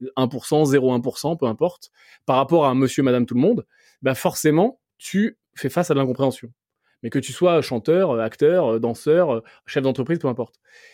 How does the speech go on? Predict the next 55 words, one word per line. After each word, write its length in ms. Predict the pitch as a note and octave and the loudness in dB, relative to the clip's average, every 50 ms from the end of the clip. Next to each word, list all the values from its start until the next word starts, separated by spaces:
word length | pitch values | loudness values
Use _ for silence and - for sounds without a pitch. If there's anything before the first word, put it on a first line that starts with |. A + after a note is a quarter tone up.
| _ _ _ _ _ _ _ _ _ - | _ _ _ _ _ _ _ _ _ -4
Et 200 | D3 D3+ D#3 D#3+ | -2 -2 -2 -2
c'est 100 | - D#3+ | 0 0
un 100 | D3 D3 | 0 0
peu 140 | - A3+ C4+ | 2 2 2
la 140 | A3+ D#3+ | 4 4
malédiction 560 | D#3+ E3 F#3 G3+ G#3 G3 G3+ G#3 - - A3 G#3 | 4 4 2 2 2 0 -2 -2 0 0 -2 -2
du 80 | E3+ | -2
succès. 320 | D3 F3+ E3 - D3+ C3+ C3 | -6 -8 -8 -2 -2 -2 -2
C'est-à-dire 200 | - D3+ E3 D#3+ | 0 -2 -2 -2
que 80 | F3+ | -2
si 160 | E3+ - - | -6 -6 -6
tu 140 | - - A#3+ | -8 -6 -2
veux 120 | A3+ A#3+ A3+ | 2 2 2
être 180 | F3+ - - | 2 0 0
parmi 240 | - F#3 F3+ F#3+ F#3+ | -2 0 0 0 0
les 100 | F#3 F3+ | 0 2
meilleurs, 260 | F3 F#3 F#3+ G3 E3 | 2 4 2 2 0
bah, 80 | B2+ A#2+ | -2 -6
tu 140 | - - D#3+ | -6 -6 0
dois 160 | F3 A3 A3 | 2 2 2
viser 380 | F#3 E3+ F3 F3 F3 G3+ G#3 | 2 -2 -6 -4 -2 -2 -2
ce 180 | G3 - - C3+ | -2 -4 -4 -6
zéro 380 | C3+ C#3 D#3+ D#3 D#3+ E3+ F3+ F#3+ | -2 -2 -2 0 2 2 2 2
un, 160 | F#3+ F3 D#3+ | 2 2 2
zéro 280 | D3 F3+ F#3 F#3 F#3 F3 | 2 2 4 4 2 2
zéro 280 | D#3+ F3 D#3+ D#3+ E3 E3 F#3+ | 2 2 2 2 0 2 2
un 100 | F#3+ D#3+ | 0 0
pour 220 | D#3+ F3+ - - | 0 -6 -8 -2
cent 160 | - G#3 F#3 | -2 0 0
des 100 | D#3+ D#3 | 0 0
gens 140 | C#3 D3 C3+ | 0 0 -2
qui 120 | - - | -4 -6
font 160 | C#3 - D3 C#3+ | -4 -2 -2 0
le 120 | D3 D3+ | 0 0
mieux 240 | D#3+ E3+ G3 G#3+ G#3 | 2 2 2 2 2
ce 80 | - | 0
que 80 | - D3+ | -4 -10
tu 160 | - - C3 | -10 -10 -10
fais. 280 | - - G#3 C4+ - - _ _ _ _ _ _ _ _ _ _ _ _ _ _ - | 0 2 2 2 0 -2 _ _ _ _ _ _ _ _ _ _ _ _ _ _ -2
Mais 120 | C#3 E3 | -2 0
ça, 300 | E3 - F#3 D#3 D#3 - - _ _ - | 2 2 2 2 2 0 -6 _ _ -10
de 200 | C3+ A#2+ A3 A#3 | -2 0 0 0
fait, 420 | - - G3+ A3+ A#3 - - _ _ - | 2 2 0 0 0 -2 -20 _ _ -4
t'exclut 640 | G#3 F3 - - - - - - G3+ G#3 A#3 A3 | -4 -4 -4 -8 -12 -10 -6 0 2 4 4 4
du 120 | F3+ F3+ | 2 0
quatre-vingt-dix-neuf 540 | - G3 F#3 - F3+ F3 E3 D#3+ F3 G3 F#3+ | -2 -2 -2 0 0 0 0 0 0 0 2
virgule 200 | F3 D#3+ C#3 D3+ | 2 2 2 2
neuf 160 | D#3+ E3 D#3 | 0 0 0
neuf 160 | F3 E3 - - | -2 -6 -4 -2
neuf 300 | D#3+ E3+ F3 - - _ - | -2 -2 -2 -4 -10 _ -8
pour 120 | - C#3 | -8 -6
cent 120 | - - D#3+ | -2 0 0
de 40 | |
la 60 | C#3 - | 0 0
population, 500 | C3 C3 C#3 C3 B2 - - F#3+ G#3+ | 0 -4 0 -2 0 0 0 -2 -2